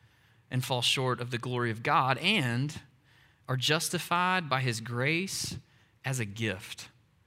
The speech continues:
through the redemption that is in Christ Jesus." See, this is what, this is what Ruby Turpin discovered in this vision she had, that there's no distinction.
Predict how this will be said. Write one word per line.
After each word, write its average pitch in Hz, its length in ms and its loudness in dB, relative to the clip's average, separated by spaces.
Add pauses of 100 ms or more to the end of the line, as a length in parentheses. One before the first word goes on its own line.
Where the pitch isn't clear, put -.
(280)
through 135 300 -2
the 143 80 0
redemption 110 760 0 (880)
that 117 120 0
is 110 140 -2
in 107 100 0
Christ 101 360 -6
Jesus." 92 600 -10 (1400)
See, 180 160 -4
this 208 200 -2
is 214 100 -4
what, 151 320 0
this 196 120 -4
is 254 80 -6
what 156 140 -2
Ruby 147 280 2
Turpin 104 520 -2
discovered 110 600 -4 (540)
in 135 80 0
this 135 100 0
vision 143 320 0
she 98 160 -4
had, 92 300 -8 (1200)
that 131 100 -8
there's 165 200 0
no 170 200 4
distinction. 156 580 0